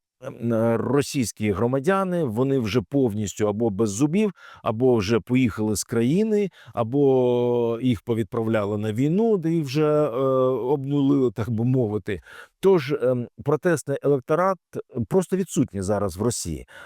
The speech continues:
Але те, що відбувається в Чечні, те, що відбувається на Кавказі, взагалі в Дагестані,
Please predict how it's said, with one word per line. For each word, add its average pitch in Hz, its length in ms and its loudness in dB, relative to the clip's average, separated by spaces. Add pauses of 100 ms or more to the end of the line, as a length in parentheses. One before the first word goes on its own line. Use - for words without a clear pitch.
(180)
Але 131 560 0
те, 151 160 2
що - 180 -8
відбувається 107 640 0
в 85 40 -8
Чечні, 110 800 -2
те, 135 120 0
що 117 160 -4
відбувається 107 580 0
на 98 140 -4
Кавказі, 95 540 -4
взагалі 98 600 0
в 95 40 -6
Дагестані, 98 720 -4